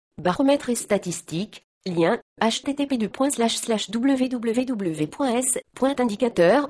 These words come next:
point com slash doc, sur zéro quatre cent quatre pub online suite point asp.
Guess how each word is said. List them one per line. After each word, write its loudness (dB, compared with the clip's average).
point 0
com 0
slash -4
doc, 0
sur -6
zéro 0
quatre -6
cent -6
quatre -4
pub -2
online 2
suite -2
point 2
asp. -2